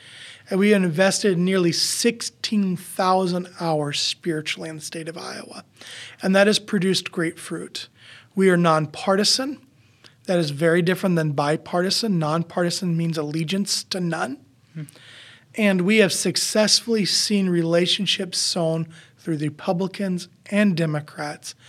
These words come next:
Speaker 1: and even partnerships formed. And that is very important when you look at the United States of America.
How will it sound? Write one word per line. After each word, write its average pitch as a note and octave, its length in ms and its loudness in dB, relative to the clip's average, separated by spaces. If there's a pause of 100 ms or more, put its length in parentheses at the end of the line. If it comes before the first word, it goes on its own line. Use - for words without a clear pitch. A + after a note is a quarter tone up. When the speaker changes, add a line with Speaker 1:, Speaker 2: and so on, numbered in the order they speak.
(400)
Speaker 1:
and F#3 100 0
even E3+ 200 2
partnerships F3 720 0
formed. G3 480 -2 (380)
And G3+ 100 4
that A#3 140 8
is A3 140 4
very G3+ 400 6
important B3 520 0
when F3 80 2
you E3+ 100 0
look F3 220 0
at F3 80 -2
the F3+ 60 0
United E3+ 320 0
States F#3 320 -4
of F#3 60 -6
America. F#3 680 -4